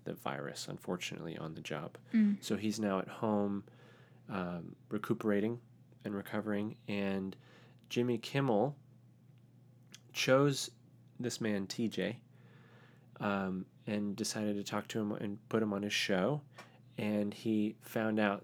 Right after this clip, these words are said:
Speaker 1: that T J was a big music fan, so he was like, "Hey, I heard you like music. I have someone I'd like you to meet." And who happens to be on that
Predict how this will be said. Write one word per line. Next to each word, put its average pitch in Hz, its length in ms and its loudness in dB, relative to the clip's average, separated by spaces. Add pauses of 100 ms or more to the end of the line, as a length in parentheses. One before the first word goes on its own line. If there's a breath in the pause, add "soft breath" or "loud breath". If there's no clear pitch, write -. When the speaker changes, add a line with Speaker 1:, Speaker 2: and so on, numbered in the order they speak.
(120)
Speaker 1:
that 107 260 0
T 110 180 0
J 101 180 4
was 98 160 0
a 101 40 -2
big 101 260 2
music 110 300 0
fan, 87 340 -2
so - 140 -10
he 98 140 -4
was 95 160 -4
like, 95 200 -4
"Hey, 165 440 -2
I 117 360 -2
heard 123 140 0
you 127 80 2
like 123 160 0
music. 131 500 -4 (540 soft breath)
I - 60 -6
have 113 140 0
someone 113 260 0
I'd 107 80 0
like 107 200 0
you 117 80 2
to 120 60 2
meet." 156 400 0 (560 soft breath)
And 101 460 0 (420)
who 131 120 2
happens 113 460 -2
to - 120 -4
be 104 360 0
on 95 220 0
that 87 280 -2